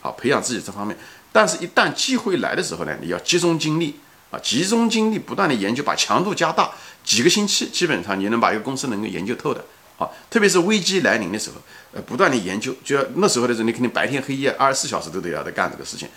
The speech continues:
那么几周你基本上就能把一个事情判断，因为这个东西在你的多年的商业的素养的培养的基础上，这时候某一个行业发生了机会的时候，你还是知道的。但是那时候你要拼命的研究，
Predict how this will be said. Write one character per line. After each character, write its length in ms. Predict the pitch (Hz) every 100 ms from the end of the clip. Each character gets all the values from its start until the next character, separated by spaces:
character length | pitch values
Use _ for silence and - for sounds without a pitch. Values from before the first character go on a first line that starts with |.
| - -
那 100 | -
么 80 | 170
几 220 | - -
周 240 | 80 175 -
你 120 | -
基 140 | -
本 100 | 135
上 120 | 90
就 100 | 104 90
能 120 | 85
把 160 | 65
一 40 | 65
个 40 |
事 120 | 82 -
情 120 | -
判 160 | - 82
断， 120 | -
因 80 | 127
为 80 | 143
这 120 | 208
个 40 |
东 120 | 165
西 180 | 147 135 - - - -
在 220 | - 143
你 160 | 120 90
的 220 | 98 104 - - - -
多 240 | 190 190
年 340 | 135 107 127
的 260 | 135 127 - - _ -
商 360 | - 190 180
业 240 | 185 160 117 -
的 180 | 87 80
素 440 | - - - 175
养 280 | 117 69 58
的 100 | 87
培 240 | 90 - 131
养 180 | 120 80
的 80 |
基 180 | 90 175
础 160 | 180 -
上， 240 | - - -
这 100 | -
时 100 | 160
候 100 | 107 110
某 200 | 92 78
一 60 |
个 80 | 117
行 240 | - 69
业 80 | 107
发 160 | - 95
生 120 | 101
了 40 | 95
机 160 | 120
会 140 | 127 120
的 60 |
时 100 | -
候， 60 | - - -
你 100 | 92
还 180 | - 147
是 80 | 127
知 220 | - 123
道 160 | 151 127
的。 100 | - - - - 180
但 140 | 170
是 80 | 160
那 60 | 180
时 80 |
候 80 | 113
你 60 | 101
要 100 | 107 -
拼 180 | - 160
命 120 | 165
的 40 | 147
研 300 | - 92 107
究， 160 | 127